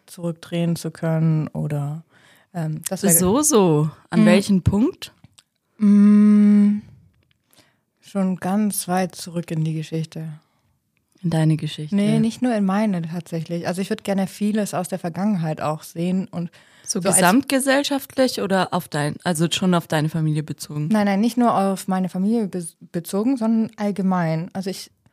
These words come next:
Speaker 1: würd gerne als Beobachterin in der Zeit zurückreisen.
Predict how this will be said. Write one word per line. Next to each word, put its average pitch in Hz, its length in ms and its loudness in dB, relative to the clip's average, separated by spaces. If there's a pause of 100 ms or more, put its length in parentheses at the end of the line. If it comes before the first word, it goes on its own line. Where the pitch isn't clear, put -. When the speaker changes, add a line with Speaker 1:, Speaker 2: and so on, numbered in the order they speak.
(220)
Speaker 1:
würd 214 180 -4
gerne 208 200 0
als - 160 -4
Beobachterin 196 1040 -2 (500)
in 180 140 -4
der 165 140 -4
Zeit 165 280 -4
zurückreisen. 160 880 -8